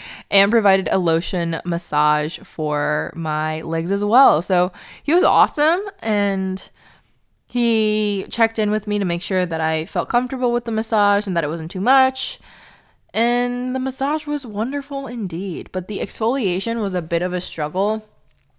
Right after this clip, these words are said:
They had a separate exfoliation mask, which was fine, but they also have a step where they rub your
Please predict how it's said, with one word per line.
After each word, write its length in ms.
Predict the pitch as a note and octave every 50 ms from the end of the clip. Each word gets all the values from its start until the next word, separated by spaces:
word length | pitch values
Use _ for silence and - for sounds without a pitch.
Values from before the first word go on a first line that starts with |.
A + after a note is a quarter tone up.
| _ - -
They 120 | A#3 A3 B3+
had 180 | A#3 C4 C#4+
a 40 | D4
separate 300 | C#4+ D4+ B3+ B3+ C4 G#3+
exfoliation 640 | G3 - - G#3 G3 G3 F#3+ F3 E3+ - - F3
mask, 320 | E3 D#3+ D3 D#3 E3+ - -
which 140 | E3+ - -
was 140 | E3 -
fine, 440 | - - F3+ D#3+ D3 C#3+ - - F#3+ - - - - - - - - _ _
but 280 | - G3 F#3+ D#3+ - -
they 100 | G3+ G3
also 380 | - - G#3+ A#3 A#3 - D4+
have 160 | D4 D4 D4 C#4+
a 60 | C#4
step 340 | - - - G#3+ G#3 G3+ -
where 160 | G3+ F#3+ G3
they 120 | F#3+ F#3
rub 300 | F3 E3 F3 F3+ F#3 F#3
your 420 | A3 A#3 A3 F#3+ F3+ D#3+ C3 -